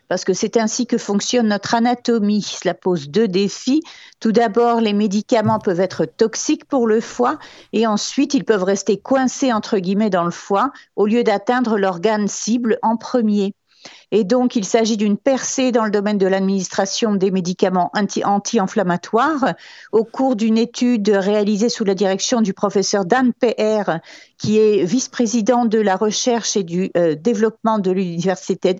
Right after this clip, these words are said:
de Tel Aviv, euh, les chercheurs ont réussi à administrer des médicaments à base d'A R N messager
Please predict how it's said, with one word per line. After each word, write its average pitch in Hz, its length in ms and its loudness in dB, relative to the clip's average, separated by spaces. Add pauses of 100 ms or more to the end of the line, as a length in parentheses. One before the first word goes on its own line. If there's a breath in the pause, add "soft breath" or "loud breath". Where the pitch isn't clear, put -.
(140)
de 170 140 -2
Tel 190 200 2
Aviv, 233 520 2 (440 loud breath)
euh, 196 100 4
les 208 140 2
chercheurs 277 440 0
ont 247 180 2
réussi 247 540 0
à - 240 0
administrer 254 840 0
des 202 240 0
médicaments 233 800 2
à 185 80 0
base 185 380 -2
d'A 240 300 2
R 233 80 -4
N 226 200 0
messager 226 800 0